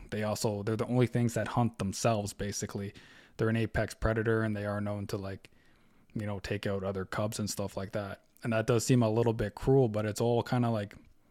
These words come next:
a part of the food chain. 'Cause if they didn't kinda kill each other,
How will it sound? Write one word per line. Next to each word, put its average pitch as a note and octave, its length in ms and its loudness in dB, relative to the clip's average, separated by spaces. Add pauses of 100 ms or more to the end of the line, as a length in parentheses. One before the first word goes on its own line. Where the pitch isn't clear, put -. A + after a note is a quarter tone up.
(680)
a A2+ 60 -8
part A2+ 300 0
of A2 160 -6 (1040)
the F#2+ 80 -6
food C#3+ 280 2
chain. F#2 380 -8
'Cause G#2 240 -6
if G2+ 180 -8
they A2 140 -2
didn't C3+ 320 0
kinda C3 320 -2
kill C3 280 0
each G2 200 -4
other, C#3 380 0